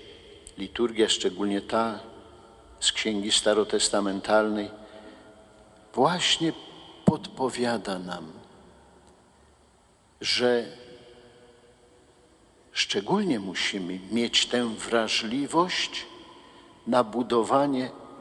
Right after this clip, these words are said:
dobrych relacji z innymi,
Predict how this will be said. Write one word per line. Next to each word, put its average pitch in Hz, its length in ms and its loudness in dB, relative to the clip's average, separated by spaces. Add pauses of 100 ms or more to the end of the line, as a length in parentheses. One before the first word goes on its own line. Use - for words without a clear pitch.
(420)
dobrych 113 600 2
relacji 104 760 0 (300)
z - 320 -4
innymi, 117 600 -10